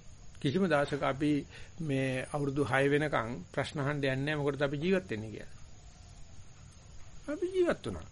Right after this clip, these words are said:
ඒක ලොකු සුන්දරයි. කවුරුත් ඒකට ප්‍රියයි. දැන් ඊට පස්සේ ජීවිතේට අර්ථයක් ආපු දවසේ ඉඳලා ඒක සම්පූර්ණ කරගන්න බැරුව ආතතිගත වෙලා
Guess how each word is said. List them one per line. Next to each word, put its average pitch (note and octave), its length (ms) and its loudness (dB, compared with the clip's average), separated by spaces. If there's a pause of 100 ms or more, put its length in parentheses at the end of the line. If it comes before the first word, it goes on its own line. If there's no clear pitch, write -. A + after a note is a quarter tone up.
(120)
ඒක E3+ 180 2
ලොකු G3 320 4 (140)
සුන්දරයි. A#3 440 4
කවුරුත් D3+ 340 2
ඒකට G3 220 4
ප්‍රියයි. A#3+ 340 2 (320)
දැන් G3 180 4
ඊට F3+ 180 6
පස්සේ G3 280 2
ජීවිතේට F#3 440 4
අර්ථයක් F3 420 2
ආපු D#3 220 6
දවසේ A#3 360 8
ඉඳලා C3+ 300 4 (300)
ඒක D#3+ 180 0
සම්පූර්ණ D3 460 -2
කරගන්න C3+ 360 2
බැරුව B2 300 6 (640)
ආතතිගත C3 600 0
වෙලා C3 340 4